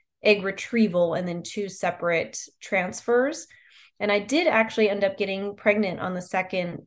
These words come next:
transfer and went through, uh, all the way up to twelve weeks along with, uh, all the progesterone shots and things like that, which if anybody has experienced that before, you know that it's not terribly fun,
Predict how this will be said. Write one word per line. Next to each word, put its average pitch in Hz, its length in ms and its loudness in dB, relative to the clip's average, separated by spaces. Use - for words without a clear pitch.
transfer 226 880 0
and 185 560 2
went 214 220 0
through, 180 580 -6
uh, 175 280 -4
all 202 160 6
the 214 80 2
way 202 160 2
up 185 160 0
to 180 140 -12
twelve 220 380 6
weeks 214 240 -2
along 185 460 0
with, 175 200 2
uh, 185 220 -6
all 180 260 0
the - 360 -2
progesterone 302 680 4
shots 240 760 2
and 190 180 -8
things 196 220 -6
like 180 200 -2
that, 196 180 2
which 180 140 -4
if - 120 -10
anybody 190 420 -2
has 175 300 -4
experienced 233 680 8
that 220 180 8
before, 220 320 4
you 214 140 2
know 202 160 0
that 180 140 0
it's 175 180 -6
not 190 420 -4
terribly 165 480 -6
fun, 226 640 6